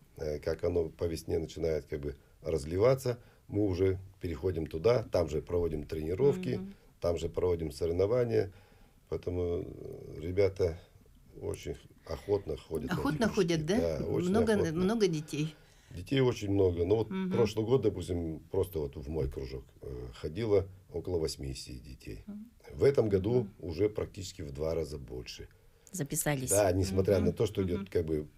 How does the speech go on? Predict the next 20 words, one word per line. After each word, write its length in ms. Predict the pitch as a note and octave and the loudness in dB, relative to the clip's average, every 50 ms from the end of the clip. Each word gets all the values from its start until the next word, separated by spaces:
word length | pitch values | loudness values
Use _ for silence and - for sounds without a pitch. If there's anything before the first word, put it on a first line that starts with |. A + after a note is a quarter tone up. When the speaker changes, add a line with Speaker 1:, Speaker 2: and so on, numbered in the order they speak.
| - - | -16 -4
Speaker 1:
пандемия, 600 | - F2 D#2+ E2 E2 G2+ G#2 A#2+ C3 B2 A2 G2 F#2+ | -2 0 0 0 0 0 0 2 2 4 4 4 4
да, 220 | E2 F#2 G#2+ - | 6 6 6 6
Speaker 2:
Мгм. 200 | G#3 G#3 G#3 - - - - - - | 4 0 -2 -6 -8 -16 -20 -16 -12
Мгм. 100 | - F#2+ | -10 -6
Speaker 1:
вот, 240 | - D2 D2 C#2 - | -4 -4 -6 -2 0
но 100 | G2+ G#2+ | 0 0
тем 200 | G#2+ - A2+ G#2+ | 2 0 0 0
не 80 | G#2+ G#2 | 2 2
менее 800 | G2+ G#2 A2+ A2+ G#2 F#2+ F2 E2+ E2 E2 D#2 D2 C#2 C2 B1 - - - - - - | 2 2 2 2 2 4 4 4 4 4 2 0 -2 -4 -6 -8 -10 -14 -16 -14 -12
ребята, 400 | D2 D2+ E2+ E2 F2+ F#2 F2 - | -8 -6 0 2 4 4 4 4
Speaker 2:
Детям 60 | E2+ E2 | 2 4
Speaker 1:
видите, 180 | D#2+ - - | 4 4 2
Speaker 2:
нравится. 220 | - D3+ D3+ - - | 2 0 0 2 4
Speaker 1:
тянутся 260 | A#2 G#2+ - - D#3+ | 4 6 6 6 4
Speaker 3:
Детям 280 | E3+ F3+ - - - | 4 4 4 2 0
Speaker 1:
к 20 | D3+ | 2
технике, 440 | - - F3 F#3 F2+ E2 - - - | 2 2 2 0 -2 -4 -4 -4 -8
Speaker 3:
нравится. 220 | - - - - - | -8 -10 -12 -4 0
Speaker 1:
да. 200 | E2+ E2 - - | 2 2 2 2
Speaker 2:
Мгм. 480 | F3+ F3+ F3+ F3 E3 F3 F#3 F#3 E3+ | 0 -2 -2 0 -2 -2 -2 -4 -8